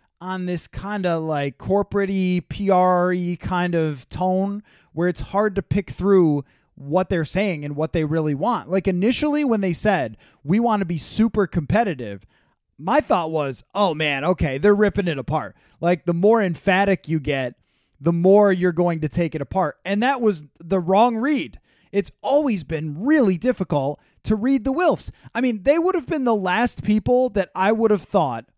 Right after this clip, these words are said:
would bring in Jim Harbaugh for an interview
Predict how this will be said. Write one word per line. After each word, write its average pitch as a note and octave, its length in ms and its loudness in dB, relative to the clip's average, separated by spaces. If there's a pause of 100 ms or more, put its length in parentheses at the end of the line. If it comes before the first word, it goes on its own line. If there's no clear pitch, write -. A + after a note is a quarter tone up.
would D#3+ 240 2
bring A#3 240 0
in A#3 180 -2
Jim F#3+ 240 0
Harbaugh D#3+ 560 -2
for E3+ 160 0
an D3+ 80 -2
interview C3 640 -2